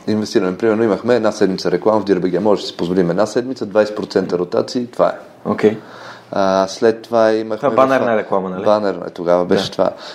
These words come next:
Speaker 1: В I D G пуснахме, м, а, нали, но в I D G беше много интересно. Тогава, а, имаха един, а, директор, който дой-, в нашия първи офис дойде, който беше зад, а,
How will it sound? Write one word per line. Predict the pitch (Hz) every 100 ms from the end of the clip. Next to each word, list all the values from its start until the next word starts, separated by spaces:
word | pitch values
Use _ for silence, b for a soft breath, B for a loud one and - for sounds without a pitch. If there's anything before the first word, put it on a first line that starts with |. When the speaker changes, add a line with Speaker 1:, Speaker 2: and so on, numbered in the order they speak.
| B
Speaker 1:
В | 113 -
I | 131 123
D | 113
G | 104 107 117 117 - -
пуснахме, | 104 101 107 107 113 110 107 110 - 101
м, | 107 107 107 107 107 104 - 98 - - - 226 214 - -
а, | 104 101 95 - -
нали, | 98 104 113 110 -
но | 110 110 107 B B B -
в | -
I | 117
D | 120
G | 110
беше | 107 110 -
много | 110 110
интересно. | 98 98 110 123 120 113
Тогава, | 104 98 104 104 101 104 B B B -
а, | 98 92 92 92
имаха | 95 92 -
един, | 90 90 92 90
а, | 87
директор, | 87 95 110 -
който | - 95 92 92 90 87
дой-, | 85 87 82
в | 87 87 - 92
нашия | 95 - 87
първи | 98 90 87
офис | - 87
дойде, | 82 82 107 117
който | 90 87 85
беше | 85 87 -
зад, | 85 50 - -
а, | 50